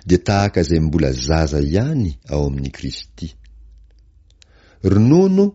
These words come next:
nomeko anareo, fa tsy ventikanina, satria tsy mbola natanjaka ianareo. Eny, mbola tsy matanjaka mandraka ankehitriny aza,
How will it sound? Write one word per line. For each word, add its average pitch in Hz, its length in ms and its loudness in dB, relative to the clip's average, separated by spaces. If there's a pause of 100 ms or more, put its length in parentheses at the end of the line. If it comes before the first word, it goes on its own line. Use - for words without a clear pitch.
nomeko 80 540 0
anareo, 78 500 0 (480)
fa - 180 -2
tsy - 160 -10
ventikanina, 78 880 -6 (360)
satria 175 300 0
tsy 147 300 -2
mbola 98 380 2
natanjaka 92 800 -2
ianareo. 71 520 -4 (1200)
Eny, 98 600 2 (260)
mbola 87 260 2
tsy - 180 -8
matanjaka 92 760 0
mandraka 82 340 -4
ankehitriny 95 640 -6
aza, 73 400 -6